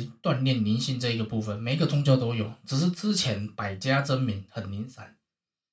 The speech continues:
那后来在二世纪、三世纪那边出现了一个帕坦加利，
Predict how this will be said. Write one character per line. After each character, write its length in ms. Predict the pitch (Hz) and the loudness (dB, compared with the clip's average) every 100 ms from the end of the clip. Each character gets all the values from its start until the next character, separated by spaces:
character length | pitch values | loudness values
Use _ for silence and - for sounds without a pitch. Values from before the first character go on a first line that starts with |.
| _ _ _ _ | _ _ _ _
那 80 | 175 | -2
后 300 | 175 - 156 | 0 4 4
来 320 | 127 98 101 - _ _ _ | 4 2 -4 -8 _ _ _
在 420 | - 147 135 127 123 _ _ _ _ _ _ _ | 0 4 6 4 0 _ _ _ _ _ _ _
二 140 | - | 2
世 200 | 156 170 | 2 2
纪、 360 | 151 143 127 - | 2 2 0 -2
三 220 | - 131 131 | -4 -2 0
世 160 | 123 | -2
纪 140 | 120 117 | -4 -2
那 140 | 110 | -2
边 220 | 110 107 | -2 -2
出 160 | 113 127 | -2 -2
现 200 | 127 131 | -2 -2
了 80 | 117 | -2
一 100 | 113 | -2
个 80 | 110 | -2
帕 220 | - 131 | 0 0
坦 200 | 117 101 | 0 -6
加 180 | 107 107 | -4 -4
利， 180 | 113 | -4